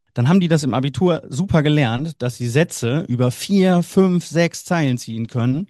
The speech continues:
und die verschachteln, bis es zur Unkenntlichkeit entstellt ist. Und wenn man das dann aufdröselt und das dann hinterher verständlich ist, dann ist man glücklich.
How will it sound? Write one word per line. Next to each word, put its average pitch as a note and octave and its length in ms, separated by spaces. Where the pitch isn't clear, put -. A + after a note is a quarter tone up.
und C#3 140
die D3 60
verschachteln, D#3 840
bis D#3 240
es C#3 300
zur D3 140
Unkenntlichkeit C#3+ 680
entstellt G#2+ 380
ist. E2 300
Und C3 260
wenn C#3+ 220
man D3 100
das D#3 160
dann C#3 140
aufdröselt E3 600
und B2+ 120
das C3+ 120
dann C3+ 120
hinterher C#3+ 260
verständlich C3 460
ist, C#3 180
dann B2 80
ist A#2+ 120
man A#2 120
glücklich. F3 520